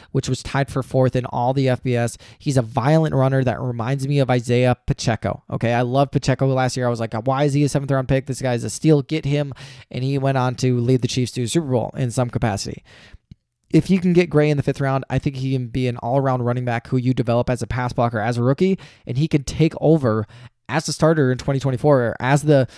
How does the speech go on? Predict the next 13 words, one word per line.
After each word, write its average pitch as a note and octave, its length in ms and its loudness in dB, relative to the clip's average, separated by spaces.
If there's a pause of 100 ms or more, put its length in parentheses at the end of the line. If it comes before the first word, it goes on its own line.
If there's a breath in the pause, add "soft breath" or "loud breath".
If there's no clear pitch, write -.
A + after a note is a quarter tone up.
(1120 loud breath)
uh, C3+ 120 2
committee C#3+ 460 2
guy B2+ 300 0
with C3 240 0
Aaron C#3 260 -2
Jones, B2 320 2
with C3 160 2
A C3 160 0
J B2+ 160 2
Dillon A#2 360 0
leaving A#2+ 260 -2
this A2+ 140 -6
offseason. G#2 480 -6